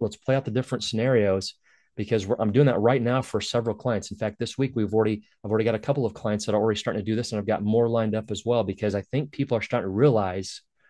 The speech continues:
by what's going on right now, it's not time to live in fear.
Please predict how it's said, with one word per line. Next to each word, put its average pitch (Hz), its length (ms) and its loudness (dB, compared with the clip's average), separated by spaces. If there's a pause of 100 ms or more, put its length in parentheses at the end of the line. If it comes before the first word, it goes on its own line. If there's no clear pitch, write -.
(200)
by 107 80 -2
what's 117 220 2
going 117 240 2
on 123 180 0
right 135 160 0
now, 135 320 -2 (760)
it's - 120 -4
not - 120 2
time 147 180 4
to 113 60 4
live 117 180 4
in 92 100 -2
fear. 101 340 0